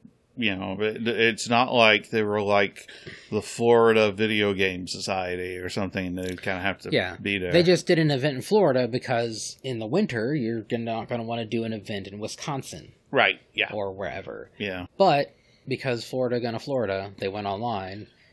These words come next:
Speaker 2: And by allowing online runs, they actually allow a lot broader swath of people to participate.
Speaker 1: Yeah.
Speaker 2: Um, and one of the big things that they did, in addition to, you know, obviously saying "fuck Florida," is that they're a very pro-trans and pro-queer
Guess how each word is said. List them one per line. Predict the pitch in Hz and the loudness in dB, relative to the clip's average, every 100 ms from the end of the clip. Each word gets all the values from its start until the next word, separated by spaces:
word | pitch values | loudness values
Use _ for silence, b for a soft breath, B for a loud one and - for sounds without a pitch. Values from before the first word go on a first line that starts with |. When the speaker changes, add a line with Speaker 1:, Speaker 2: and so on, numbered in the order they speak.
| b | b
Speaker 2:
And | - 127 - - | -8 -8 -8 -6
by | 131 180 170 | 2 4 4
allowing | - 196 285 220 | 2 0 2 0
online | 190 175 156 151 | 0 2 0 2
runs, | 240 131 110 | 2 2 0
they | 123 | 0
actually | 139 139 | 0 0
allow | 123 127 | 0 2
a | 110 | 2
lot | 120 - | 0 -2
broader | - 113 123 117 | -6 0 0 0
swath | 98 - 113 113 117 | -4 -6 -2 0 -2
of | - | -6
people | 113 120 | -8 -8
to | - | -10
participate. | - - - 139 156 175 - b b | -12 -12 -8 -2 -2 -4 -14 b b
Speaker 1:
Yeah. | 143 180 - _ - | 4 4 0 _ -10
Speaker 2:
Um, | 120 107 104 98 95 - b b b _ - - _ - | -6 -4 -4 -8 -16 -18 b b b _ -20 -20 _ -6
and | 139 131 110 | -2 -2 -2
one | 117 | -2
of | 131 | -4
the | 135 | -4
big | 147 135 | -6 -4
things | 139 139 131 | -4 -4 -4
that | 123 113 98 _ _ | -2 -2 -2 _ _
they | 123 117 | -6 -4
did, | 107 160 151 110 | 0 2 4 2
in | 117 | -2
addition | 113 117 147 143 110 107 | -4 -2 0 -2 -4 -4
to, | - | -4
you | 123 113 104 95 95 98 | -2 -2 -4 -6 -10 -8
know, | 92 92 - | -8 -10 -10
obviously | - 107 113 104 107 95 95 B B B B | -2 -2 -2 -6 -6 -8 -8 B B B B
saying | - 120 101 | -6 -6 -4
"fuck | - 113 | -2 -4
Florida," | - 180 180 113 101 - b b | -2 0 2 2 0 -4 b b
is | 127 143 | -4 -2
that | 175 | 0
they're | 240 | 2
a | 220 | 2
very | 165 214 156 | 4 4 4
pro-trans | - 147 147 - 131 127 | 2 0 0 0 -2 -2
and | 113 104 | -4 0
pro-queer | 131 113 151 131 117 104 92 | 0 0 0 0 2 -2 -4